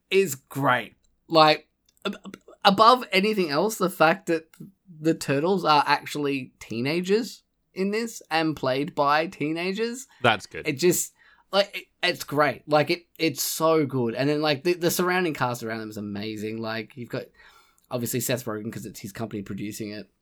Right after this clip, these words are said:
Speaker 2: Mm.
Speaker 1: But Seth Rogen and John Cena as Bebop and Rocksteady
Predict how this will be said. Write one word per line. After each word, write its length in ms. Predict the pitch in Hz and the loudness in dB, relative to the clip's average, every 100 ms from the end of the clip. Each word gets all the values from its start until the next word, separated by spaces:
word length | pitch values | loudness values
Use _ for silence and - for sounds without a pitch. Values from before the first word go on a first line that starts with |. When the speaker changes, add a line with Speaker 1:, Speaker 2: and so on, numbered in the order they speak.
| 123 | -4
Speaker 2:
Mm. 360 | 120 143 92 - | -2 -2 -4 -8
Speaker 1:
But 140 | 139 - | -8 0
Seth 220 | 156 147 | 0 4
Rogen 360 | 160 156 147 - | 6 6 4 2
and 280 | 147 135 123 _ _ - | 2 0 -2 _ _ -2
John 200 | 147 135 | 2 2
Cena 380 | 131 127 127 117 | 2 0 -2 -2
as 160 | 123 110 | -4 -2
Bebop 360 | 123 123 139 | -2 -2 -2
and 100 | 120 | -4
Rocksteady 560 | 113 - - 135 170 | -4 -4 -4 -2 -4